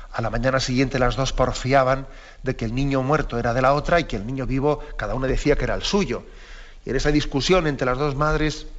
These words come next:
pues no existía medio de, en aquel momento, en aquel tiempo, medio de saber de quién era verdaderamente el niño, si de una o de otra, y en esa, y en esa discusión les llevaron, a, les condujeron a las dos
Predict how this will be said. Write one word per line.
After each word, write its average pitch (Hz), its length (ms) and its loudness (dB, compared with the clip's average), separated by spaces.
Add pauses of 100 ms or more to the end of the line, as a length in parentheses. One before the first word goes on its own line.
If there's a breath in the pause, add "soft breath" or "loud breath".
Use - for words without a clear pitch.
(200)
pues 101 180 -12
no 123 60 -8
existía 120 360 -2
medio 127 360 0
de, 123 200 0 (240 loud breath)
en 110 80 -6
aquel 127 220 -2
momento, 127 360 0
en 120 80 0
aquel 120 240 0
tiempo, 135 300 0
medio 123 240 0
de 120 80 0
saber 127 420 0 (220 loud breath)
de 127 160 -2
quién 139 240 0
era 127 160 2
verdaderamente 123 600 0
el 123 120 0
niño, 175 380 0 (360 loud breath)
si 120 220 -4
de 120 100 2
una 127 240 2
o 113 40 -2
de 139 100 4
otra, 147 340 2 (540 loud breath)
y 117 180 0
en 123 80 0
esa, 127 440 -2 (200)
y 110 80 -4
en 113 80 -4
esa 131 160 -2
discusión 127 480 0
les 117 160 -2
llevaron, 131 480 2 (140)
a, 107 240 -6
les 120 180 -6
condujeron 131 480 0
a 131 40 0
las 127 160 0
dos 139 300 0